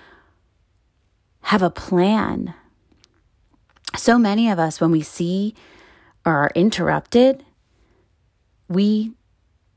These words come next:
do our best to not stop for the interruptions,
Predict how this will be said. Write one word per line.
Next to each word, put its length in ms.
do 160
our 160
best 640
to 140
not 340
stop 460
for 100
the 160
interruptions, 1080